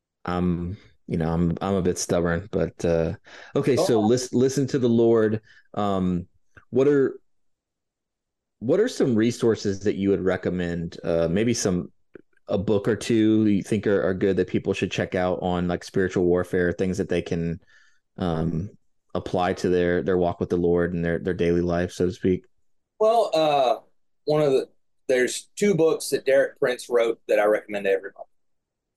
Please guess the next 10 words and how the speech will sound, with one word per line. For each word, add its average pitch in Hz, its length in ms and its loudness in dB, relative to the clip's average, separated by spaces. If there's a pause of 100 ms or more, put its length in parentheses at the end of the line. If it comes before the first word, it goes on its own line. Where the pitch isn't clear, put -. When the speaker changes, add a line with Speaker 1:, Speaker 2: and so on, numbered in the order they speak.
(360)
Speaker 2:
Uh, 113 300 2
one 156 580 2
is 127 840 2 (160)
And 120 160 0
They 120 140 2
Shall 117 260 2
Expel 113 460 0
Demons. 104 600 -4 (1120)
Amazing 117 640 0
book. - 180 -10